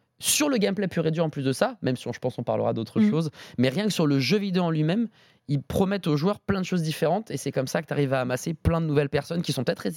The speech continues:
Speaker 1: réticentes au début, en disant, « Ouais, c'est un jeu pour gamins, et cetera, » mais qui n'ont jamais joué et qui là vont se dire, « Ok,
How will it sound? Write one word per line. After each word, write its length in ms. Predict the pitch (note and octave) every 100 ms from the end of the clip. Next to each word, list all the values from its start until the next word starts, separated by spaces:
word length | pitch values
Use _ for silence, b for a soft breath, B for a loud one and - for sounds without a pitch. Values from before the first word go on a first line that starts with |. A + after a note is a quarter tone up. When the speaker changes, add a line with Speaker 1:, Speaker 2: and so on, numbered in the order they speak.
| F3
Speaker 1:
réticentes 400 | C3+ D3+ D#3 D#3+
au 60 | D3
début, 280 | C3+ C3+ A#3 B B
en 40 | -
disant, « 100 | B2
Ouais, 60 | C3
c'est 100 | B2
un 40 |
jeu 100 | A#2+
pour 140 | B2+
gamins, 180 | B2 C3+
et 40 | B2
cetera, » 280 | A#2 C3+
mais 80 | C#3+
qui 100 | A#2
n'ont 60 | A#2
jamais 200 | A#2 A2+
joué 180 | B2+ F3+
et 60 |
qui 120 | - C3
là 140 | E3
vont 180 | C#3 D3+ b b b b _
se 200 | - -
dire, « 280 | B2+ C3 D#3+ -
Ok, 240 | A3+ -